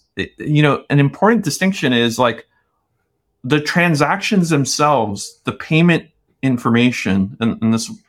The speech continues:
probably part of what you're asking, that's all occurring on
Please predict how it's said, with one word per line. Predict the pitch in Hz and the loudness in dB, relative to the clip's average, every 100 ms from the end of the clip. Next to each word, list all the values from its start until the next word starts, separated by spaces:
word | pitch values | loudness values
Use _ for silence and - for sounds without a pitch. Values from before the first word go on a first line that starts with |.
| _ | _
probably | - 120 107 | -2 0 0
part | 98 - 110 | -4 -4 -2
of | 107 | 0
what | 107 | 0
you're | - | 0
asking, | 104 117 - 104 98 _ _ _ | -2 -4 -4 -8 -8 _ _ _
that's | 143 165 - | -4 -4 -4
all | - 160 170 | 0 2 2
occurring | 135 - 135 139 117 104 95 98 _ _ _ - | 0 0 0 2 2 0 -2 -4 _ _ _ -2
on | 113 107 101 98 98 95 | 0 0 -2 0 -2 -4